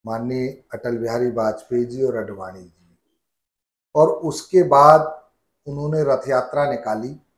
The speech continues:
जिसके कारण भारतीय जनता पार्टी का वो स्वरूप बहुत बड़े रूप में उभर के आया है।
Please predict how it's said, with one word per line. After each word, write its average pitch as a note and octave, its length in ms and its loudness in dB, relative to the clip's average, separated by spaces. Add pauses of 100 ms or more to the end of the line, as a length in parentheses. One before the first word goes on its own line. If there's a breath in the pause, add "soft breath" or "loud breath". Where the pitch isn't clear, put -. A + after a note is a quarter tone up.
(260)
जिसके C3 360 -8
कारण B2+ 380 -2
भारतीय A2 340 -8
जनता B2 320 -6
पार्टी A#2 440 -4
का B2 120 -4
वो A#2 180 -6
स्वरूप B2+ 400 -10 (420)
बहुत A#2 260 -6
बड़े A#2 200 -4
रूप A2 260 -10
में C#3+ 140 -14 (420)
उभर A2+ 260 -6
के C3 180 -6
आया F#2+ 260 -8
है। - 140 -18